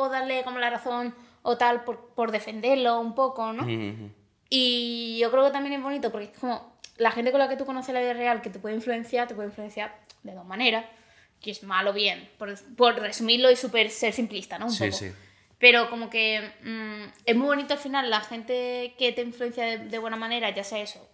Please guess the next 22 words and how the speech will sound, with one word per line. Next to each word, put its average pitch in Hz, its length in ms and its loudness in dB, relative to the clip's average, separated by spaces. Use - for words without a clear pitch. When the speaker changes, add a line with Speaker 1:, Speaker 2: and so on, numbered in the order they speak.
Speaker 1:
gente 208 220 -10
de 202 60 -2
otra 226 160 -2
cultura 226 520 -4
que 220 100 -12
conozcas 220 480 -2
o 220 100 -2
lo 214 120 0
que 220 60 -8
sea, 233 320 0
porque 226 160 2
al 208 60 4
final 220 260 4
se - 80 -6
te 226 100 -2
queda 220 140 2
como 226 220 -4
parte 208 240 -2
de 254 200 0
dentro 247 260 -4
de 247 100 0
ti - 280 -8